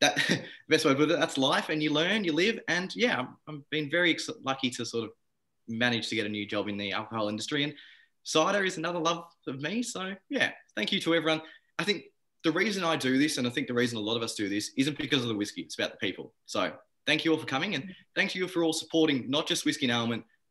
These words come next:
not just McHenry, but all these events, all Australian bars and tastings throughout covid, especially to all the people in Victoria. Like, I know there's a, this is a blatant shout out, but I know there's a few doctors in here who've been at the front line. So big thank you to all that. And to all of us in Melbourne, we've,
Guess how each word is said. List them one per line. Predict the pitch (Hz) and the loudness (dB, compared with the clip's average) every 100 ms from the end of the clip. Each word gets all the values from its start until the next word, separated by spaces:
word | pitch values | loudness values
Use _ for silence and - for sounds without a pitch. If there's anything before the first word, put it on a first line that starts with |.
| - | -6
not | 143 | -4
just | 151 151 | -2 -2
McHenry, | 123 117 107 107 | -2 -2 -2 -4
but | - | 0
all | 123 139 135 135 - _ | 2 2 2 0 -4 _
these | 110 110 | -2 -2
events, | 98 107 101 - | -2 -2 -2 -4
all | 120 123 | -2 0
Australian | 117 - 113 107 | 0 2 0 0
bars | 98 107 104 104 | -2 0 0 0
and | 98 | -4
tastings | 101 98 101 98 | -2 -2 -4 -8
throughout | - 92 | -4 -4
covid, | - 101 139 180 - _ _ - | -2 0 0 -2 -10 _ _ 0
especially | 165 160 180 | 4 4 2
to | - | 2
all | 151 | 2
the | |
people | 139 139 | 2 0
in | 117 | 0
Victoria. | 104 127 135 185 226 | -2 0 4 4 2
Like, | 135 120 | 0 2
I | |
know | 120 123 | 2 2
there's | 117 | 0
a, | 117 - _ _ _ _ - | -2 -6 _ _ _ _ 0
this | 143 | 2
is | 127 | 2
a | |
blatant | - 104 - - | 2 2 2 2
shout | 113 120 | 2 4
out, | - | 2
but | 123 | 2
I | |
know | 143 | 2
there's | 139 | 2
a | 120 | 2
few | 123 | 2
doctors | 120 117 123 | 2 0 0
in | 117 | -2
here | 113 123 | 0 2
who've | 117 | 2
been | 113 | 0
at | 110 | 0
the | |
front | - 123 | 0 0
line. | 98 117 175 240 - | 0 0 0 0 -2
So | - 110 - - | -2 0 0 0
big | 147 151 | 0 2
thank | 147 | -2
you | 131 | -2
to | 123 | 0
all | 117 | 0
that. | 110 113 - _ | 0 -2 -6 _
And | 123 | -4
to | 135 | 0
all | 156 170 | 2 2
of | |
us | 160 | 0
in | 120 | 0
Melbourne, | 113 113 95 82 | 0 0 -2 -6
we've, | 110 117 | -4 -4